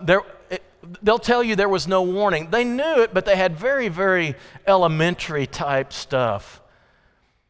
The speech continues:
that they used to detect this. The alarm went off that the tornado was here thirty minutes after the tor-, tornado arrived. That's how effective this was.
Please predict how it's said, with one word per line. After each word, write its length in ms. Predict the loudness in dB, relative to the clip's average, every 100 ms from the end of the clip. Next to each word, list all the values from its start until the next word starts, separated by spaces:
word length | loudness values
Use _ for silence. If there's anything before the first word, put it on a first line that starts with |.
| _
that 140 | -6 0
they 100 | 2
used 300 | 2 -2 -2
to 80 | -4
detect 400 | -2 0 0 -2
this. 400 | -4 -4 -6 -12 0
The 140 | 2
alarm 600 | 4 2 2 2 2 0
went 160 | 0 2
off 360 | 4 4 4
that 120 | 0 -4
the 60 |
tornado 440 | -4 0 2 2 2
was 220 | 0 -2
here 260 | 0 0
thirty 260 | 0 0 0
minutes 300 | 0 -2 0
after 240 | 0 0
the 80 | -4
tor-, 380 | -6 -4 -4 -4 -6
tornado 360 | -2 0 2 0
arrived. 540 | 2 2 0 -4 -4
That's 340 | -2 -2 -6 -18 _ 0
how 200 | 2 2
effective 560 | 0 0 2 -2 -4
this 200 | -6 -10
was. 460 | -8 -4 -4 -4